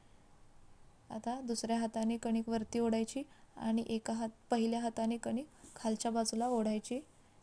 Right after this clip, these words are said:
हे बघा, गोळा बनवून तयार झाला आहे. आता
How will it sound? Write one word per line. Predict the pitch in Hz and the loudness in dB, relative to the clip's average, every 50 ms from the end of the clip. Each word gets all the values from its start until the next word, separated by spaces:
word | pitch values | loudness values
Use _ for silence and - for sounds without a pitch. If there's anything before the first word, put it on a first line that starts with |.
| - - | -20 -10
हे | - 226 220 214 | -6 -4 -2 -2
बघा, | 214 226 254 240 226 | -2 -2 -4 -2 0
गोळा | 226 220 214 214 | 2 4 4 4
बनवून | 220 220 226 226 226 226 226 226 - | 4 4 4 6 6 4 4 4 4
तयार | 226 220 220 220 | 4 4 4 2
झाला | 233 233 233 214 220 | 2 2 2 2 2
आहे. | 220 220 220 233 262 - - - - - - - - - | 2 2 2 0 -2 -4 -10 -16 -20 -20 -20 -20 -16 -10
आता | - 214 220 - 233 262 | -10 -8 -4 -2 -2 -2